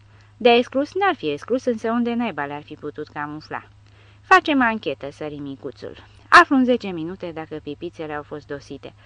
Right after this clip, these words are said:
și o gâtui pe codașă dacă descoper că a vrut să ne trombonească.” „Încetați cu tâmpenile”, interveni bătrânul. „Una ca asta are întotdeauna relații pe la poliție. Chiar și la Gestapo.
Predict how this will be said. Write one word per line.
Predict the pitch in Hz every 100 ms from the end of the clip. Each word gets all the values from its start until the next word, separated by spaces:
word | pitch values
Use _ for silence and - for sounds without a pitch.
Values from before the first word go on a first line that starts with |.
| - -
și | -
o | 247
gâtui | 247 330 160 151
pe | 156
codașă | - 143 170 - 190
dacă | 180 180
descoper | 165 160 156 185 175 170
că | 165
a | 160
vrut | 165
să | 165
ne | 165 156
trombonească.” | 160 156 160 170 139 - 131 - - - - - - -
„Încetați | 190 202 208 240 233
cu | -
tâmpenile”, | 170 156 151 170 151 151 151 165
interveni | 180 170 165 151 151 156
bătrânul. | 143 143 - 143 131 156 - -
„Una | 285 330 285
ca | 262
asta | 254 247
are | 220 208
întotdeauna | 196 202 175 147 160 139
relații | 131 135 139 135 147
pe | 143
la | 139 139
poliție. | 143 139 135 - 147 - - - - -
Chiar | 247 247
și | 262
la | 247 247
Gestapo. | 254 247 247 254 165